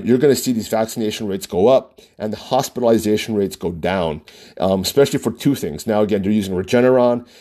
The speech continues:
and more people will become vaccinated. So within the next month or so,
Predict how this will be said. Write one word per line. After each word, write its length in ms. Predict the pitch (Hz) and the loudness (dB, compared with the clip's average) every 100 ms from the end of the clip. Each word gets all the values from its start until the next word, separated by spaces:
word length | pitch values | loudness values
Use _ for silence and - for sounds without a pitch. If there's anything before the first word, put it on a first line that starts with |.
| - | -10
and 160 | 104 | -4
more 160 | 107 110 | 0 0
people 260 | 110 107 101 | 0 -4 -4
will 40 | |
become 300 | 98 - 92 | -6 -4 -4
vaccinated. 680 | 92 95 - - 87 67 65 | 0 -2 -2 -4 -2 -2 -2
So 100 | 123 | 2
within 280 | 127 135 123 | 2 2 0
the 60 | |
next 160 | 131 - | 0 -2
month 320 | 107 113 127 | 0 0 0
or 60 | 98 | -4
so, 380 | - 147 151 | 2 4 4